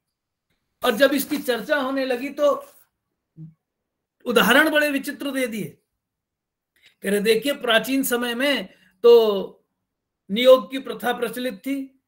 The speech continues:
महाभारत आदि ग्रंथों में उसका बहुत उल्लेख होता है, लेकिन अब तो नहीं होता।" इसलिए प्राचीन ग्रंथों में कुछ होता है, ये इस बात का प्रमाण नहीं है कि आप, आप भी उसको करने के लिए बाध्य हैं या हम उसको करने के लिए बाध्य हैं।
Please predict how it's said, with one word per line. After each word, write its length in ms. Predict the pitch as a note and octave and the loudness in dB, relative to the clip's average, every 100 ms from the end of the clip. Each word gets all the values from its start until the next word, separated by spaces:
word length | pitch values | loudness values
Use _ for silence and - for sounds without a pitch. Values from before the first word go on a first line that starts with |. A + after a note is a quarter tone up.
| _ | _
महाभारत 480 | F3+ F#3+ G3+ G#3 A3 | -2 0 0 0 0
आदि 220 | A3+ A3+ | -2 -4
ग्रंथों 380 | A3 A3+ G3 A3+ | -6 -8 -6 -6
में 120 | A#3 | -6
उसका 280 | A#3 - A#3+ | -8 -6 -6
बहुत 300 | G#3 G#3 A3+ | -2 -4 -4
उल्लेख 320 | A3+ A#3 A3+ | -6 -2 -2
होता 260 | A3+ A3+ B3+ | -2 -4 -4
है, 200 | B3 - F#3 | -6 -10 -8
लेकिन 240 | F#3 G#3 | -8 -8
अब 240 | F3+ F#3 F#3 | -6 -6 -2
तो 100 | A3+ | -4
नहीं 200 | A#3 A#3+ | -4 -8
होता।" 440 | A3+ A#3 A#3+ _ _ _ _ _ _ _ | -10 -10 -16 _ _ _ _ _ _ _
इसलिए 260 | G#3 A3+ C#4 | -10 -4 -6
प्राचीन 520 | - G#3+ G#3 C#4 C#4+ | 0 0 0 -2 -4
ग्रंथों 400 | C4 C4 - C4 | -4 -6 -2 0
में 160 | C4+ C4 | 0 -4
कुछ 220 | B3 - | -8 -4
होता 380 | G#3 A3+ C4 A3+ | -4 -2 0 2
है, 240 | G3+ - _ _ F#3+ | 0 -6 _ _ -6
ये 180 | B3 | -2
इस 100 | B3 | -2
बात 280 | A3 A3 G#3+ A#3 | -2 -4 -4 -6
का 80 | |
प्रमाण 400 | A3+ G#3+ G#3 G#3+ | -4 -4 -4 -4
नहीं 200 | G3 B3+ | -4 -4
है 100 | C#4+ | -4
कि 140 | B3+ A#3+ | -6 -4
आप, 280 | G#3+ G#3+ - G3+ | -4 -6 -10 -6
आप 180 | G3 F#3+ | -6 -4
भी 120 | A3+ | -6
उसको 340 | A3 - A3 | -6 -4 -4
करने 320 | G3+ F#3+ G3+ | -4 -6 -6
के 140 | F#3+ G3 | -6 -6
लिए 180 | G#3+ A#3+ | -2 -2
बाध्य 420 | F3+ D#3+ D#3 D#3+ | -2 -4 -6 -6
हैं 120 | D#3+ | -4
या 140 | F3 | -4
हम 160 | D#3 F#3 | -6 -10
उसको 260 | F#3 G#3+ F3+ | -10 -6 -6
करने 320 | E3+ E3+ E3 | -8 -10 -10
के 140 | E3 | -10
लिए 160 | E3 E3 | -8 -8
बाध्य 340 | D#3+ D#3 _ | -8 -10 _
हैं। 80 | _ | _